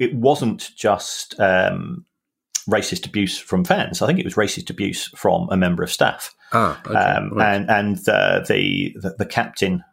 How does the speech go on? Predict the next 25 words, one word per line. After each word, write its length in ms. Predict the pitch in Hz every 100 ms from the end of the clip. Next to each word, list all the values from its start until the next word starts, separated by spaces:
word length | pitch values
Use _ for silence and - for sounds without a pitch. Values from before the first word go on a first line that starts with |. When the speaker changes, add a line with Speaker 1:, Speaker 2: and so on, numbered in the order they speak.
| -
Speaker 1:
um, 560 | 95 - 92 90 90 90
said, 260 | - 95 90 -
"I, 40 | -
I'm, 220 | 101 104 90
I'm 140 | 101
not 220 | 92 - _ _
willing 400 | 98 95 82 85
to, 280 | - 82 82
to 120 | 95
get, 180 | 85 -
you 100 | 90
know, 80 | 80
have, 180 | 87 90 -
have 140 | 87
anything 320 | 85 - 87
to 80 | 87
do 280 | 87 107 92
with, 280 | 82 - -
with 160 | 90 -
the, 100 | - _
the, 100 | 101
the 100 | 92
person 360 | 87 92 85 85
involved." 400 | 85 113 85 - - - - - - -
Um, 360 | 101 95 95 95